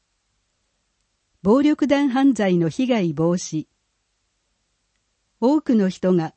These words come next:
「自分は暴力団とは関わりがないから大丈夫」と思いがちですが、暴力団はあらゆる手段を使って関係を持とうと狙っています。暴力団が関わりを持とうと近づいてきた場合は、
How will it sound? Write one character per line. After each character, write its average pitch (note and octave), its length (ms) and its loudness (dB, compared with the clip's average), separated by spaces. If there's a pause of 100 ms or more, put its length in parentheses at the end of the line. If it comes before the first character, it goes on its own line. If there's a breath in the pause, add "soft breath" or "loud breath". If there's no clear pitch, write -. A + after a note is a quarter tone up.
(540)
「自 F#3 100 0
分 C#4 240 2
は C4 140 0
暴 G#3 220 0
力 D4+ 240 0
団 B3+ 220 0
と F#3 120 -2
は E3 140 -2
関 B3 260 -6
わ C4+ 80 0
り C#4 140 -2
が C4 100 0
な C4 140 0
い B3+ 80 -2
か F#3 120 -8
ら D#3 140 -6
大 G3 240 -4
丈 B3 200 -2
夫」 D3 260 -6 (440)
と A3+ 160 -2
思 G#3+ 200 0
い B3 80 0
が B3 100 -2
ち A#3+ 140 -6
で A#3 100 -2
す - 160 -8
が、 E3 180 -4 (800)
暴 A#3 160 0
力 C4+ 280 -2
団 F#3 260 0
は D#3+ 180 -8 (380)
あ F#3+ 100 -6
ら C4+ 140 -2
ゆ D#4 120 2
る B3 140 0
手 B3 140 -4
段 G#3 240 0
を E3+ 80 0
使 - 200 -10
っ E3+ 60 -4
て - 220 -8
関 G#3 240 -4
係 C4 200 -2
を C4 120 0
持 A#3+ 120 2
と C4+ 180 -2
う B3+ 60 -2
と F3+ 120 -4
狙 E3+ 260 -2
っ - 60 -16
て E3+ 180 -6
い E3+ 100 0
ま D#3+ 200 -4
す。 - 160 -20 (1040)
暴 B3 180 0
力 C4+ 240 -2
団 G#3+ 220 -2
が E3+ 100 -4
関 G3+ 260 -6
わ C#4 120 -2
り C#4+ 160 0
を C#4 80 2
持 C4 120 2
と C#4+ 180 -4
う C4+ 60 -4
と F3 140 -6
近 - 200 -10
づ B3 160 -4
い A3+ 100 -4
て E3+ 100 -8
き - 100 -16
た D#3+ 140 -8
場 E3+ 220 -6
合 F3+ 200 -4
は、 D#3+ 200 -8